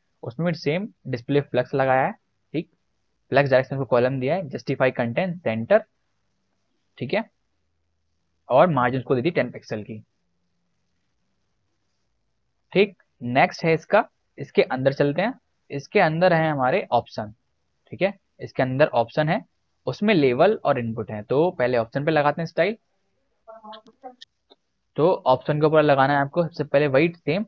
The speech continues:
display flex property और justify content हम, अ, same रखेंगे, space between, align item center।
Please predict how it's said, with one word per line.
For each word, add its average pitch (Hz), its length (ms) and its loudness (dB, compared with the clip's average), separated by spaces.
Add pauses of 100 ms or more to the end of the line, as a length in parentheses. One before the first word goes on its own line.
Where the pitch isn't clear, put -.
(200)
display 127 320 -6
flex 147 280 -4
property 147 400 0 (720)
और 156 320 4
justify 151 400 4
content 143 360 0
हम, 147 140 -2
अ, 113 720 -6
same 160 240 0
रखेंगे, 165 340 0
space 143 320 -2
between, 139 340 -2 (240)
align 135 280 2
item 120 220 -4
center। 147 340 2